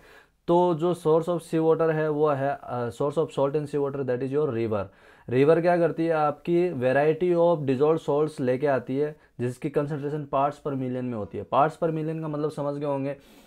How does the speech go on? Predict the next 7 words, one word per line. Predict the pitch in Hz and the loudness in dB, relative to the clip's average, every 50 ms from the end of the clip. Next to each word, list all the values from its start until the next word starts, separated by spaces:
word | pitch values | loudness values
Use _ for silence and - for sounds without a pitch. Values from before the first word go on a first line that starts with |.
| _ _ _ _ _ _ - | _ _ _ _ _ _ 2
counting | 151 151 165 170 180 175 190 196 196 190 180 - | 4 4 6 4 4 4 2 2 2 0 -4 0
of | 151 156 160 156 | 2 2 4 4
a | 170 160 | 2 2
particular | 160 160 147 147 147 143 151 151 156 156 151 - 120 | 2 0 0 0 0 2 2 2 2 0 -2 -2 -4
among | 127 127 135 139 147 151 156 151 - - _ _ _ _ | -2 0 0 0 0 0 -2 -6 -10 -20 _ _ _ _
one | 117 113 113 120 139 151 160 165 170 170 165 _ _ _ | -4 -2 2 4 4 4 4 0 -2 -4 -8 _ _ _
million, | 120 120 127 131 131 127 123 113 101 | -4 -2 0 0 0 0 0 -2 -4